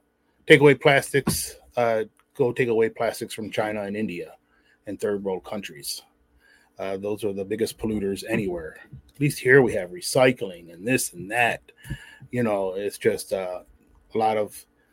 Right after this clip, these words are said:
third, what, what the hell's going on over there? I don't, it's showing me, "Hey, press this, do this." Eh, I don't wanna do none of that stuff, you know?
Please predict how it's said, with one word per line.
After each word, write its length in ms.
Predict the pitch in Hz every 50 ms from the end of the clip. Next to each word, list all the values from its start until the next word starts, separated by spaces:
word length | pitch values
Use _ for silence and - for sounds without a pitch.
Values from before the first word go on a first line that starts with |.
| _ _ _ _ _ _ _ _ _ _
third, 320 | - 143 139 139 135 143 - - - - - -
what, 180 | 160 170 175
what 80 | - -
the 80 | -
hell's 140 | 151 156 147
going 200 | 143 151 143 139
on 120 | 131 127 123
over 120 | 117 113
there? 200 | 107 - 87 95
I 40 | 113
don't, 180 | 131 147 147 - _ - - - - _ _ _ _ _
it's 160 | - 120 -
showing 240 | - - 139 139 131
me, 100 | 127 120
"Hey, 240 | - 170 202 196 175
press 320 | 175 - 151 147 147 -
this, 280 | - 185 175 156 131 -
do 140 | - 147 147
this." 460 | 143 165 156 123 95 - - - - _ _ _ _ _ _ _ _
Eh, 240 | 185 185 170 156 120
I 560 | - - _ _ _ _ _ _ _ _ -
don't 100 | 135 131
wanna 180 | 131 131 123 117
do 140 | 120 127
none 160 | 120 110 104 101
of 60 | 98
that 140 | 98 92 -
stuff, 260 | - - 101 92 -
you 80 | 110
know? 180 | 110 117 123 -